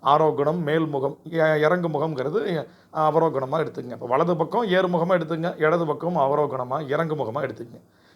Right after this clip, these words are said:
இது தெரிஞ்சுக்கங்க, இது ரொம்ப அவசியம் இல்லை. ஏன்னா எங்க எப்படி ஆரம்பிக்கிறாங்கன்னு தெரியறதுக்காக சொல்லிக்கணும். பாதத்துல வரக்கூடிய ரஜ்ஜு அப்படிங்கிறது, அதாவது ரெண்டு கோள்களினுடைய கணக்கு அங்க வேலை செய்யுது.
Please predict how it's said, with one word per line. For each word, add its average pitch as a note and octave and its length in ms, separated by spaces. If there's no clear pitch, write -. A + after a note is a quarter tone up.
இது E3 220
தெரிஞ்சுக்கங்க, G#3+ 320
இது F3 160
ரொம்ப F3 140
அவசியம் E3 360
இல்லை. A#2 200
ஏன்னா E3 120
எங்க G3 240
எப்படி F3 360
ஆரம்பிக்கிறாங்கன்னு G3 760
தெரியறதுக்காக F3+ 520
சொல்லிக்கணும். B2+ 420
பாதத்துல G#3+ 600
வரக்கூடிய D3+ 760
ரஜ்ஜு B2+ 420
அப்படிங்கிறது, A#2 640
அதாவது F3+ 240
ரெண்டு F#3 500
கோள்களினுடைய D#3 680
கணக்கு C3 320
அங்க B2 120
வேலை A2 240
செய்யுது. - 260